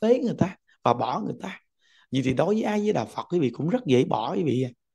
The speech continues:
Nên những đức nói cả đời những đức sống chữ chung, chữ nghĩa rất quan trọng. Thật sự,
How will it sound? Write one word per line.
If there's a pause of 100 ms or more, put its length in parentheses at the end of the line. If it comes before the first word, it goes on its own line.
(340)
Nên
những
đức
nói
cả
đời
những
đức
sống (280)
chữ
chung,
chữ
nghĩa
rất
quan
trọng. (880)
Thật
sự,